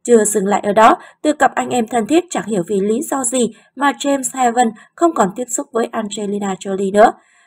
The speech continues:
Nhiều nguồn tin phỏng đoán, nhiều khả năng cả hai xảy ra xích mích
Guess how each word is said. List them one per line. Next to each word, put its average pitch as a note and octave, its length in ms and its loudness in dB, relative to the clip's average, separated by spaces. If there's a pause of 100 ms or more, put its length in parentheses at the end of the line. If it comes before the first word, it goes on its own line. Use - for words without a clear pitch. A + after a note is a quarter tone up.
Nhiều D#4+ 160 6
nguồn D#4 220 6
tin F4 160 2
phỏng G3+ 240 0
đoán, A3+ 260 6 (240)
nhiều B3+ 200 2
khả A#3 160 -2
năng G#3 220 -2
cả F#3+ 120 -8
hai G3+ 180 -8 (100)
xảy F#3 120 -4
ra F#3+ 200 -6
xích B3 200 -12
mích E4+ 180 -2